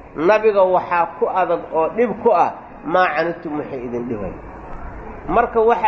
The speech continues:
adinka idin dhiba oo diintiinna iyo dunyadiinna iyo adduunkiinna iyo aakhiradiinna iyo naftiinna dhiba, intaysan idin xanuujin, nabigayba xanuujinayaan calayhi salaatu wasalaam. Waa nasaaxo meesha, nasaaxo meesha ugu weyn waa, daacadnimo meesha ugu weyn waa.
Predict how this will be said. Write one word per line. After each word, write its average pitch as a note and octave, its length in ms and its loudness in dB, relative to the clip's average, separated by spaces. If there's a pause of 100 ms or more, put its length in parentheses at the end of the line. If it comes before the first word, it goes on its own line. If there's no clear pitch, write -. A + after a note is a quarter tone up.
adinka A3+ 340 -2
idin E3+ 320 -2
dhiba C#3 240 2 (720)
oo F#3+ 140 4
diintiinna F3 760 0
iyo E3+ 200 2 (100)
dunyadiinna F#3 720 2
iyo D#3+ 140 2
adduunkiinna F3 720 2
iyo D3+ 160 2
aakhiradiinna F#3+ 720 2
iyo E3+ 120 -2
naftiinna G#3 580 2
dhiba, E3+ 280 2 (720)
intaysan B3 580 4
idin G3+ 200 2
xanuujin, F3 540 2
nabigayba F#3 420 2
xanuujinayaan B2+ 600 -4
calayhi A2+ 220 -2
salaatu G2 360 -6
wasalaam. F2+ 360 -6 (560)
Waa C#3+ 160 2
nasaaxo D#3+ 520 -2
meesha, G#3+ 440 0
nasaaxo E3+ 440 0
meesha F3+ 320 2
ugu D3+ 160 -4
weyn C3 200 4
waa, G#2 80 2
daacadnimo C#3+ 520 0
meesha F3 300 -2
ugu C#3+ 100 -4
weyn A2 180 -2
waa. - 140 -10